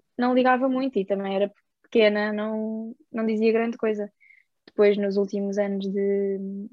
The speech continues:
nos, nestes últimos anos do secundário, também tive uma professora que havia dias que me adorava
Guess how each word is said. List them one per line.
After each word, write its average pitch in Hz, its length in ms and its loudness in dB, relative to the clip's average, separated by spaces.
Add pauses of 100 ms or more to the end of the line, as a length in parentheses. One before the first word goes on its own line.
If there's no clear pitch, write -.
(420)
nos, 202 380 -10
nestes 214 320 -2
últimos 208 320 2
anos 202 200 -2
do 202 80 0
secundário, 247 720 0 (1400)
também 302 160 6
tive 277 180 4
uma 214 120 4
professora 208 340 2
que 208 80 2
havia 208 280 4
dias 208 320 4
que - 140 -8
me 214 140 0
adorava 220 500 2